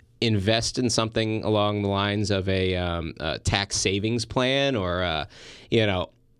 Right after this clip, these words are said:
y-, that'll put all of these, you know, I know Airbnb, you can get a, a spreadsheet of, of all your different, um, reservation numbers and your, uh, um, you know, your earnings per, uh, per reservation. But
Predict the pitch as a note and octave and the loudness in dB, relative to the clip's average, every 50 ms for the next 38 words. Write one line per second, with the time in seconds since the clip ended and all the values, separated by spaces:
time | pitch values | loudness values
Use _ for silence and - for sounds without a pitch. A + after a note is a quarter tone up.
0 | _ _ _ - A2+ B2 - - - _ C3+ B2 A#2+ A#2 A2 G2+ G2 - - C3+ | _ _ _ -4 -2 -2 -2 -4 -8 _ -4 -2 0 0 0 -2 -2 0 0 0
1 | C3+ - - G#2+ A2 A#2 A2+ A2 G2+ A2 G#2+ G#2+ G#2 G2 - D3 D3+ C#3 - B1+ | 2 2 2 2 2 2 2 2 2 2 2 2 0 0 0 0 0 0 0 0
2 | G2 C#3 D3+ D#3 C#3 - - D3+ D3+ C3+ C#3+ C3+ B2 A2+ A2 A#2 A#2 A2+ G#2+ G2 | 0 0 2 0 0 2 2 2 2 2 2 2 2 2 4 4 4 4 4 4
3 | G2+ G2+ - A2+ G#2+ F#2+ G2+ G2 F#2+ F2+ F2 E2+ D#2+ - - - E2+ - - - | 2 2 2 2 2 4 4 4 4 4 2 2 -2 -4 -4 -2 -2 0 2 2
4 | A2+ G#2 G2+ F#2+ - - G2+ F#2+ F#2 F2 F2 F2 F2 - - D2+ F#2 F2 E2+ - | 2 2 0 -2 0 0 2 2 2 0 0 -2 -4 -4 -2 -2 -2 -2 -4 -8
5 | - - - - - G2+ G2+ G2 F#2 F#2 F2 F2 F#2+ F#2+ - - G2+ F#2 F2 F2 | -16 -20 -8 -2 0 2 2 4 2 2 2 0 -2 -2 0 0 0 0 0 -2
6 | - - F2 E2+ D#2 D2 D2 B1 - - - - - - - - _ _ _ _ | -2 -2 -2 0 -2 -4 -6 -8 -12 -14 -18 -20 -20 -20 -20 -20 _ _ _ _
7 | _ _ _ - - _ - A2 A2+ A2 G2+ B2 A#2 C#3 C3+ B2+ A2 - B2 A#2 | _ _ _ -18 -14 _ 0 0 2 2 0 0 -2 0 -2 -2 -2 -2 -2 0
8 | A2+ G#2+ G#2+ G#2+ G2+ G#2+ G#2+ G#2 G#2 G#2+ G2+ G2+ - F#2+ G2 G2+ G2 F#2+ F#2+ G2 | 0 0 -2 0 0 0 2 2 2 0 -2 -2 -2 -2 -2 -2 -2 -2 -2 0
9 | F#2+ F#2+ F#2 F#2+ F#2 F#2 F2+ E2+ F2+ - - - - - - - - - - _ | 0 0 0 0 0 0 -2 -2 -4 -8 -14 -20 -20 -20 -20 -20 -20 -20 -16 _
10 | - E2 F#2 F#2 F#2 F2+ F2 F2 E2+ - - - _ _ _ _ _ - - - | -4 -2 0 0 0 0 -2 -2 -4 -8 -12 -16 _ _ _ _ _ -12 -12 -4
11 | - A2+ G#2 G2 G2 G2 - - A2 A2 A2 A2 G#2+ G#2+ G#2 - - - G#2+ G#2 | -2 0 0 0 0 -2 -2 -2 -2 -2 0 0 -2 -4 -4 -6 -4 -2 -2 0
12 | G2+ G2 G2 F#2+ F#2 F#2 F#2 F2 E2+ F2 - _ - _ _ _ _ - _ - | 0 0 0 0 0 0 0 -2 -2 -4 -8 _ -20 _ _ _ _ -20 _ 0
13 | - B2 A#2 A2+ G#2+ G2 G#2 G2+ F#2 G#2 G#2 A2 A2 A2+ - C3+ B2+ B2+ B2+ B2+ | 0 2 4 4 2 4 2 2 2 2 2 2 2 2 2 0 0 0 -2 -4
14 | - - - - - - B2 A#2 A2+ | -10 -20 -20 -20 -6 0 0 0 0